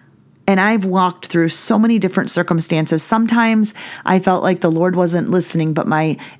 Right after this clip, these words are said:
answer did not come to a situation till maybe, uh, uh, to a certain circumstance for about a year later or two years later. And some it was five years later.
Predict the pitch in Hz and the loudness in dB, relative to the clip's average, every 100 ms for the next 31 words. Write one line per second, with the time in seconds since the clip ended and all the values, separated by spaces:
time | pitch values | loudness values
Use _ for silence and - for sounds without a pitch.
0 | - 208 214 185 156 160 165 156 - 170 | 0 2 2 0 0 0 0 -2 -2 0
1 | 170 160 - 151 156 165 - 156 - 151 | 0 0 -2 -2 -2 -2 -2 -4 -2 -2
2 | 151 - 156 - - - 180 - - 180 | -4 -2 -2 0 -2 -2 -4 -2 -2 0
3 | - 170 160 - 214 175 - 156 - - | 0 -2 -2 -2 -2 -2 -2 -4 -4 -8
4 | - - - - _ _ _ _ _ 208 | -12 -20 -20 -20 _ _ _ _ _ 0
5 | 190 190 180 170 180 160 185 190 - - | 2 2 2 2 2 2 2 2 -2 -2
6 | 160 - 240 226 175 147 147 147 - - | -4 0 0 2 0 0 -2 -2 -4 0
7 | 196 180 202 233 247 180 - 196 254 240 | 0 2 0 0 0 -2 0 0 2 0
8 | 160 151 123 76 - | 0 0 0 -2 -4